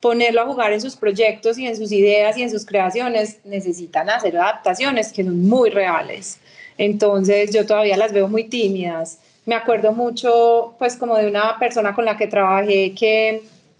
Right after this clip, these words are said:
que, por ejemplo, se iba a las dos y media de la tarde y todo el mundo la miraba muy feo, ¿cierto? Porque también las organizaciones no solo es el tomador de la decisión, sino cada persona que trabaja ahí.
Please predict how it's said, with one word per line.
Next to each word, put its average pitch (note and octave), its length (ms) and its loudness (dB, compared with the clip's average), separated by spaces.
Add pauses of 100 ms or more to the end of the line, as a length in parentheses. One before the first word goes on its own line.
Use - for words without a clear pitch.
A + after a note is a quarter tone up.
(260)
que, A3 140 -2
por G#3+ 180 0
ejemplo, G#3 560 2
se A3+ 160 2
iba F#3+ 160 4
a - 20 4
las G#3+ 220 0
dos G3 180 0
y G#3 60 -4
media A#3 320 0
de A3 80 -2
la F3 160 -2
tarde F#3 380 -2
y F3+ 60 -4
todo F#3+ 180 -2
el F#3 40 -4
mundo A3+ 180 -2
la G#3+ 120 -2
miraba F3+ 280 -4
muy A#3 160 -14
feo, F3+ 600 -2
¿cierto? - 340 -6
Porque G3 220 -6
también F3+ 280 -6
las G3+ 100 -2
organizaciones F3+ 500 -4
no G#3 100 -2
solo A#3 220 0
es B3+ 60 -2
el A#3 160 0
tomador G3+ 440 2
de G3+ 120 2
la A3+ 120 2
decisión, F3+ 400 -4
sino G#3 200 -6
cada A3+ 260 -2
persona F3+ 320 -4
que A3+ 80 -8
trabaja E3+ 360 0
ahí. G#3 300 -4